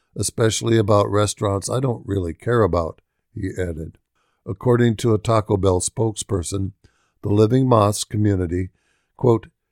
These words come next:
"exemplifies everything it means to be a Taco Bell fan," unquote. Quote, "Their unwavering enthusiasm, dedication, and love for the brand stood out," reads the statement.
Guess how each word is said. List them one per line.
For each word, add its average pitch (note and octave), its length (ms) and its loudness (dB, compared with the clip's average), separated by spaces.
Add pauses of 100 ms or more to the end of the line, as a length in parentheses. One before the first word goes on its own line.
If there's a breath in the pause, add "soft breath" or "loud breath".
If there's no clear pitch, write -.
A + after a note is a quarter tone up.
(140)
"exemplifies A2 960 0
everything B2 520 0
it C3 140 -4
means G#2+ 420 2
to G2+ 120 -4
be F#2+ 160 2
a G2+ 60 4
Taco G2+ 440 0
Bell G2 300 2
fan," F2 540 -4 (160)
unquote. F2+ 560 -12 (480)
Quote, A2 340 4
"Their A2 200 6
unwavering A2+ 800 4
enthusiasm, A2+ 1080 0
dedication, A#2 800 0 (260)
and G#2 220 -2
love A#2+ 320 2
for B2 120 -6
the B2+ 120 0
brand G2+ 420 2
stood G2 320 -2
out," G2+ 360 2 (320)
reads F2+ 280 -2
the F2+ 80 -6
statement. G2+ 540 -4